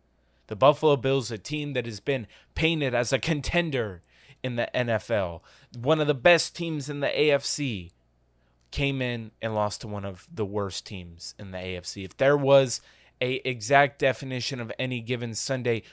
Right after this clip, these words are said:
nobody thought the Jacksonville Jaguars were winning this game. Hell, I bet the Jacksonville Jaguar players did not think they were winning this game when they walked in that stadium. But you know what happened?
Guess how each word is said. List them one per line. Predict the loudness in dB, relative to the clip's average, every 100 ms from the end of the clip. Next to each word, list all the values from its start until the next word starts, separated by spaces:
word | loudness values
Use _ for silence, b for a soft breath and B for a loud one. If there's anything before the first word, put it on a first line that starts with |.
| B
nobody | -12 2 4 6 4 4
thought | 6 6 4
the | -2
Jacksonville | 2 2 0 -4 -4
Jaguars | -2 -2 -2 -2 -6 -6
were | -8
winning | -6 -6 -8
this | -10 -8
game. | -6 -6 -8 B B
Hell, | 2 4 4 4
I | 4
bet | 4 -2
the | -6
Jacksonville | -2 0 0 -4 -4 -4
Jaguar | 0 0 0 0 2 0
players | -2 -6 -2 -2 -2 -6
did | -8 -6
not | -4 -6 -8
think | -8 -8 -10 B B -6
they | -4
were | -2 -2
winning | -4 -6 -6
this | -8 -6
game | -6 -6
when | -6
they | -6
walked | 0 0 0 -6
in | -6
that | -4 -4
stadium. | -6 -6 -4 -4 -10 -14 b b
But | -6
you | -2
know | -2
what | -2 -2
happened? | -6 -6 -10